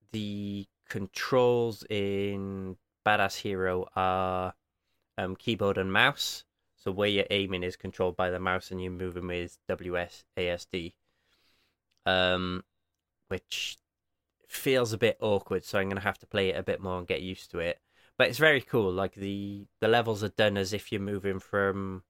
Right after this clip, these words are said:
um, like, panel to panel on a comic book page. Um, and I think ev-, every time you die, uh, every time you kill an enemy, you pick up, like, ink, and you can invest this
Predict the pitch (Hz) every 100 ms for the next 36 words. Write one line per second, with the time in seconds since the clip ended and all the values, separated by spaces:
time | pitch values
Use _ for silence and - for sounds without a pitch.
0 | _ _ - 95 95 92 - 95 - 110
1 | 101 - - 113 110 113 107 107 117 113
2 | - 117 - 131 135 - - _ _ _
3 | _ _ _ _ _ - 107 104 101 101
4 | 101 95 _ _ _ - 104 107 101 101
5 | 101 98 95 - - - _ _ _ _
6 | _ - 104 - 113 - 110 - 123 117
7 | - 120 107 95 - 110 87 90 95 -
8 | 117 104 143 147 175 147 143 123 107 98
9 | 90 87 92 113 - 92 90 - - 120
10 | 139 - - _ _ _ _ _ _ _
11 | _ _ _ 107 104 107 107 98 101 -
12 | 104